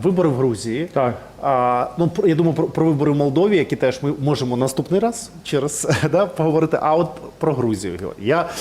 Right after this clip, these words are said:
Speaker 1: тому що я знов таки, навіть, е, сьогодні я бачив, е, здається, Єрмак опублікував, е, да, Андрій Борисович, е, ну, в себе в Телеграмі згадку про, про, там, про те, що от в Грузії там робляться такі заяви з приводу України,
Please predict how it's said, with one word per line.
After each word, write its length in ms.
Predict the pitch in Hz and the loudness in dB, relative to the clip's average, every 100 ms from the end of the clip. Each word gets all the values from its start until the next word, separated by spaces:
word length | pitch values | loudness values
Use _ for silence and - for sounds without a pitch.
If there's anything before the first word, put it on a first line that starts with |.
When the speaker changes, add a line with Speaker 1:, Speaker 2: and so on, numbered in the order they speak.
| - | -4
Speaker 1:
тому 180 | 156 220 | 0 2
що 140 | - | 2
я 200 | 165 170 | 2 2
знов 160 | 180 185 | 2 0
таки, 300 | - 147 139 | 2 2 2
навіть, 360 | 147 170 160 147 | 2 2 0 -2
е, 500 | 139 139 135 131 123 | 0 2 4 4 2
сьогодні 280 | - 143 139 | 2 0 0
я 60 | |
бачив, 340 | 135 131 - 120 - - - - | 0 -2 -2 -6 -8 -18 -14 -2
е, 340 | 135 123 123 117 | 0 2 2 2
здається, 380 | 139 139 - | 2 2 0
Єрмак 500 | 135 123 135 185 - | 0 2 2 2 0
опублікував, 680 | 123 113 120 123 117 110 107 - | -2 0 -2 0 0 0 -2 -8
е, 40 | - 123 110 110 | -2 0 2 2
да, 140 | 165 | 2
Андрій 240 | 151 110 113 | 0 -2 -2
Борисович, 580 | 117 120 131 123 - | -2 -2 -4 -8 -8
е, 440 | 135 127 120 117 110 - - 143 | -4 0 2 2 0 -4 -14 -8
ну, 120 | 113 | -8
в 20 | - | -2
себе 280 | 120 107 110 | 0 2 -2
в 140 | 107 | -4
Телеграмі 680 | 127 113 117 131 139 123 110 - - - | -4 -4 0 0 0 -2 -4 -10 -20 -12
згадку 460 | 107 117 117 - 110 | -2 0 0 -2 -4
про, 140 | 113 - - - | -4 -6 -18 -6
про, 140 | 127 - 123 - | -4 -4 -12 -4
там, 260 | 117 104 101 - | -2 -2 -6 -8
про 120 | - | -4
те, 140 | 120 | -2
що 200 | - 127 | -2 -2
от 100 | 104 | -2
в 20 | |
Грузії 440 | 98 165 170 135 131 | 0 2 4 2 0
там 180 | 120 123 | 2 0
робляться 320 | 113 113 120 | 0 -2 -4
такі 200 | 113 117 | -6 -2
заяви 440 | 117 117 113 110 | 0 2 2 0
з 60 | - | 0
приводу 320 | 135 117 123 | 0 2 2
України, 760 | 123 - 127 143 156 131 127 | 0 0 0 2 0 0 -2